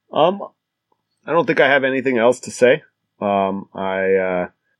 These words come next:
think that using long reads is gonna have a home in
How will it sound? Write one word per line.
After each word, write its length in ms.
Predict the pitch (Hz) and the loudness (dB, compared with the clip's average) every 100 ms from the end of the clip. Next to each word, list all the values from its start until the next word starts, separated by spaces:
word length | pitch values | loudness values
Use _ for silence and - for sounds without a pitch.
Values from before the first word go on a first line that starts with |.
| _ _ _ | _ _ _
think 280 | 156 135 - | -4 -4 -2
that 400 | 120 110 104 - _ _ _ _ - | 0 2 2 -2 _ _ _ _ -12
using 880 | 107 113 104 110 110 107 104 92 _ _ _ _ _ | -6 -4 -2 -2 -2 -2 -2 -4 _ _ _ _ _
long 300 | 104 110 110 | -2 0 -2
reads 460 | 101 101 98 90 - | -2 -4 -4 -6 -12
is 100 | 92 | -14
gonna 220 | - 95 | -8 -6
have 680 | 85 - - 107 104 101 92 - - | -6 -8 0 2 4 0 -4 -10 -8
a 600 | 90 87 87 90 87 87 _ _ _ _ | -6 -4 -4 -4 -8 -10 _ _ _ _
home 540 | - 95 90 87 80 - _ | -6 -2 -2 -4 -10 -16 _
in 460 | 82 82 82 80 | -16 -12 -12 -14